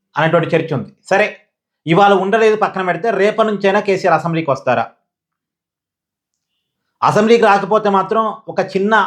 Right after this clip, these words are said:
ఆరోపణ ఆయన మీద ఏమొస్తుందంటే, కేవలం అటెండెన్స్ కోసం మాత్రమే కేసీఆర్ అసెంబ్లీకి వస్తున్నారు. లేదా వరుసగా అసెంబ్లీ సమావేశాలకు హాజరు కాకపోతే, without intimation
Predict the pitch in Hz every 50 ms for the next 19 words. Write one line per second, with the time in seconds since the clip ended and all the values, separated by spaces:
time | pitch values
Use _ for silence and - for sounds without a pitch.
0 | - 160 156 175 202 214 180 208 202 185 185 180 185 175 175 170 170 165 165 -
1 | 165 160 156 156 160 208 208 190 - - _ _ _ _ _ _ _ - 190 220
2 | 233 247 254 220 175 170 196 233 254 262 254 - - 226 220 226 226 208 202 202
3 | 208 208 208 208 208 196 190 170 156 190 175 165 165 170 170 165 165 160 147 143
4 | - 139 131 123 110 - - _ _ _ _ _ _ _ _ _ _ _ _ _
5 | _ _ _ _ _ _ _ _ _ _ _ _ _ _ _ _ _ - 160 190
6 | 165 160 160 165 160 - 214 202 226 220 202 180 - 208 202 196 202 190 190 185
7 | 185 185 185 185 - 180 170 165 151 147 151 156 175 175 165 170 165 170 165 -
8 | 156 156 190 214 208 - _ _ _ _ _ _ _ _ _ _ _ _ _ _
9 | _ _ _ _ _ _ _ _ _ _ _ _ _ _ _ _ _ _ _ _
10 | _ - 151 160 185 214 208 202 196 196 202 196 190 185 185 185 190 175